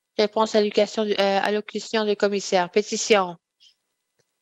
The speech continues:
Rapport des commissions sur l'examen des projets de loi. Rapport des comités permanents, euh,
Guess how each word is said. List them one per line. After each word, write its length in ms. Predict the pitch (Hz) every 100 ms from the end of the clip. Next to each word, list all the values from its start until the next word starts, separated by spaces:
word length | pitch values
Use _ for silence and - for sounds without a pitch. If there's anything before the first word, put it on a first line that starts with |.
| _ _ _ _ - - - - _
Rapport 520 | - 214 220 214 226 226
des 120 | 220
commissions 680 | 220 214 202 - 233 226
sur 140 | 226 220
l'examen 400 | 208 202 202 208
des 120 | 202
projets 380 | - 208 196 202
de 80 | 196
loi. 400 | 190 208 226 254 _ _ _ _ _ _
Rapport 720 | 202 208 202 214 214 214 208 202
des 120 | 202
comités 340 | 202 202 208
permanents, 540 | 202 196 196 196 196 190
euh, 180 | 190